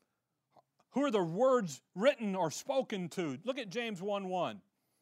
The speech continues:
This is a great, I love this verse. "James, a servant of God and of the Lord Jesus Christ, to the church, the body of Christ." So who's speaking?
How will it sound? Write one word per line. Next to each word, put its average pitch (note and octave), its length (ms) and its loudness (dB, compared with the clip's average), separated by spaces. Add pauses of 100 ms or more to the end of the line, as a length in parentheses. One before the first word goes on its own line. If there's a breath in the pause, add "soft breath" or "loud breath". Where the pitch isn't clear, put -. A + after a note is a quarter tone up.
(520)
This D4 180 -6
is A3+ 140 -2
a E3+ 60 0
great, F#3+ 420 -2
I C#4+ 80 0
love G#3+ 300 2
this C3+ 180 -4
verse. A2+ 540 -10 (680)
"James, G3 840 -4 (340)
a - 80 -4
servant B3+ 400 2
of G3 140 -6
God A#3+ 320 6
and A#3 80 0
of A#3 100 0
the A3+ 60 -4
Lord A#3 280 2
Jesus A3+ 320 -8
Christ, G#3 480 0 (260 soft breath)
to D4+ 680 2 (240)
the G#3 80 -4
church, C4 340 0
the A#3 100 -4
body A#3 280 0
of G#3 80 -8
Christ." E3 540 -8 (1400)
So A3 160 0
who's C#4 240 0
speaking? F#3+ 560 -8